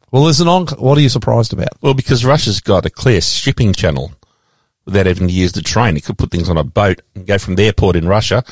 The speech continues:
Speaker 2: down to Lithuania, straight, not Lithuania, through to their
Speaker 1: Well, it's going,
Speaker 2: territory.
Speaker 1: it's going through Lithuania to an enclave, and an
Speaker 2: Hmm.
Speaker 1: enclave, it's surrounded by other countries. So
Speaker 2: No, it's on, it's on the Baltic Sea.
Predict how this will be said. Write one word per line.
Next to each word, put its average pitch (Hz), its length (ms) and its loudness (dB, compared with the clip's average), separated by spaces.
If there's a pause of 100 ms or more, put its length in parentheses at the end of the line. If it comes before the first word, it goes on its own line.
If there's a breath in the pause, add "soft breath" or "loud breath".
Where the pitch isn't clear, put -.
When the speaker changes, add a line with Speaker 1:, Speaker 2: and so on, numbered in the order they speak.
(280 loud breath)
Speaker 2:
down 104 220 0
to 95 100 -6
Lithuania, 120 600 0 (280)
straight, - 320 -2
not 104 140 0
Lithuania, 107 420 -2
through 107 240 -2
to - 140 -4
their 95 360 2
Speaker 1:
Well, 151 120 4
it's 139 80 -4
going, 180 160 2
Speaker 2:
territory. 131 400 0 (160)
Speaker 1:
it's 113 80 -10
going 147 500 2
through 131 640 4
Lithuania 117 680 4
to - 140 -2
an 107 120 -2
enclave, 107 640 0
and 104 80 0
an 113 60 2
Speaker 2:
Hmm. 131 60 2
Speaker 1:
enclave, 123 500 0
it's - 120 -2
surrounded 117 580 2
by 101 140 2
other 95 220 0
countries. - 480 -6
So 185 180 0
Speaker 2:
No, - 140 -8
it's 123 160 -4
on, 135 100 2
it's 131 80 -2
on 139 80 2
the 135 60 0
Baltic 131 280 0
Sea. 151 280 -2